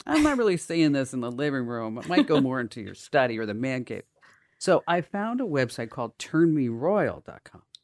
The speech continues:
And for about seventy, eighty dollars, they'll take a picture of someone you know, and they'll turn it into, like, and even pet, like, princesses and princes and all different type of kings and queens and everything like that.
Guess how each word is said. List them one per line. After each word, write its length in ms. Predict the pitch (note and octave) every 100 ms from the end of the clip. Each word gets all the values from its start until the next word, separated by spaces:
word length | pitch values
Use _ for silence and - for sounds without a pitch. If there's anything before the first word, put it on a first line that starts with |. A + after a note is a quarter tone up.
| _ _ _ _ -
And 360 | D3 D3+ D3+ -
for 200 | - D#3
about 480 | C3 C3+ B2+ B2 -
seventy, 420 | - D3+ F#3+ A3
eighty 260 | D3+ D#3 D#3
dollars, 440 | C3+ G2+ G#2+ A2+
they'll 80 | -
take 240 | - C3 A2
a 20 |
picture 560 | _ B2+ - - - -
of 340 | C3 B2+ C#3+ - _ _ -
someone 380 | - G#2+ A#2
you 80 | D3+
know, 320 | B2+ F2+ E3+ - _ _ _ -
and 140 | F#3
they'll 120 | F3
turn 260 | E3 - E3
it 100 | D#3
into, 280 | D3+ - D3+
like, 340 | C3+ C3 - _
and 140 | E3+ F3+
even 160 | G3+
pet, 260 | - D3 - _ _ -
like, 280 | C#3 - - _ _ -
princesses 800 | - F#3 F3 E3 - E3 D#3+ E3
and 160 | E3
princes 480 | - D#3 - D3+ D3+
and 100 | D3
all 140 | D#3+
different 360 | D#3+ F3 F3 -
type 280 | - E3 E3
of 160 | D3+
kings 600 | - - E3 E3+ E3 D#3+
and 220 | E3+ D#3 D3+
queens 800 | - E3+ E3+ E3 D#3+ D#3 D#3
and 340 | D3+ D3+ D3+ -
everything 300 | D3 C#3+ D3+
like 160 | C3+ C3
that. 240 | C#3